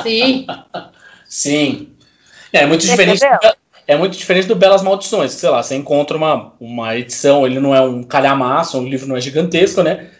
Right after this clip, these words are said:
Speaker 2: Você encontra lá uma, uma edição bem ok, assim,
Speaker 1: Boa.
Speaker 2: por um valor ok. Mas, fato, o Sandman é isso, né?
Speaker 3: Então, aí você vai naquelas maquininhas do metrô,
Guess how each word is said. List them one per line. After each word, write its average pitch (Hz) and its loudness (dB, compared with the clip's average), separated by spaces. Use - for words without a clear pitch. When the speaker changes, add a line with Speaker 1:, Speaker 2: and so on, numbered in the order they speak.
Speaker 2:
Você - -2
encontra 147 4
lá 131 6
uma, 110 -2
uma 123 -6
edição 131 0
bem 143 2
ok, 151 2
assim, 131 0
Speaker 1:
Boa. 202 0
Speaker 2:
por 185 4
um 196 2
valor 180 4
ok. 175 2
Mas, 143 2
fato, 131 2
o - -12
Sandman 156 -4
é 262 -4
isso, 180 -6
né? 127 -12
Speaker 3:
Então, 269 -4
aí 269 4
você 339 -4
vai 302 2
naquelas 269 0
maquininhas 233 -6
do 226 0
metrô, 262 2